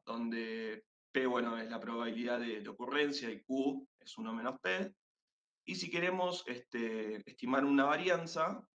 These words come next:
¿no? Este será el estadígrafo de prueba, se utilizará, eh, la tabla de chi cuadrado, y, este,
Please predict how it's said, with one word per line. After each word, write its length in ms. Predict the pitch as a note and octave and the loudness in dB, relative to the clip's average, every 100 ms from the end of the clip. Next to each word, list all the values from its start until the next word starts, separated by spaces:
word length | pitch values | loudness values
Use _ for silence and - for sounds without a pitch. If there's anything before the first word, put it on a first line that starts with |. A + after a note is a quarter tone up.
| - | -8
¿no? 400 | A#2 A#2+ F3 - _ | -4 -4 -6 -14 _
Este 160 | - - | -20 -16
será 200 | - A#2 | -8 -6
el 60 | A2+ | -4
estadígrafo 380 | B2 B2+ B2+ | -2 -2 -2
de 120 | C#3+ D#3+ | 0 0
prueba, 340 | - G3 F#3 | 2 4 2
se 80 | - | 0
utilizará, 480 | - - A#2+ A#2 A#2 - _ _ _ _ - | -6 -4 0 0 -2 -10 _ _ _ _ -6
eh, 260 | A2 G#2+ | -4 -2
la 100 | A2+ | -2
tabla 240 | G#2+ C3 B2 | 2 4 2
de 80 | |
chi 180 | B2 C3+ | 0 -4
cuadrado, 680 | - E3 F#3+ F#3+ F#3+ G3+ - _ _ - | 0 2 4 2 2 -2 -6 _ _ -6
y, 340 | G3 G#3 - - | -2 -2 -2 -8
este, 840 | A#2+ - A#2 A2+ A2 G#2+ A2 G#2+ | -10 -10 -6 -4 -4 -4 -6 -8